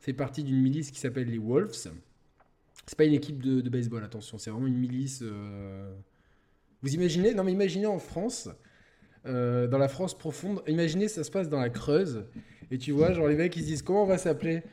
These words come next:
Allez, on va s'appeler les Sangliers », tu vois, genre, euh... c'est une milice un peu d'extrême droite, tu vois, genre, euh, pour, euh...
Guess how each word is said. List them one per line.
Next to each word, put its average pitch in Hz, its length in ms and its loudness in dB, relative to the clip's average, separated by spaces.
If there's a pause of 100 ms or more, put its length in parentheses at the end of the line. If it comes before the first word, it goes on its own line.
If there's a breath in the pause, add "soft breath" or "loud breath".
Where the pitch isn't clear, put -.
(160 loud breath)
Allez, 135 240 4
on 127 40 4
va 120 100 0
s'appeler 127 240 -4
les 120 80 -2
Sangliers », 135 680 0
tu - 120 -14
vois, 113 160 -2
genre, 113 280 -6
euh... 98 400 -10 (200)
c'est - 100 -4
une 139 80 0
milice 143 240 2
un 143 80 2
peu 143 100 0
d'extrême 139 420 0
droite, 143 300 4
tu 117 120 -12
vois, 127 160 0
genre, 120 420 -2
euh, 113 60 -6 (240)
pour, 107 220 -12
euh... 95 340 -12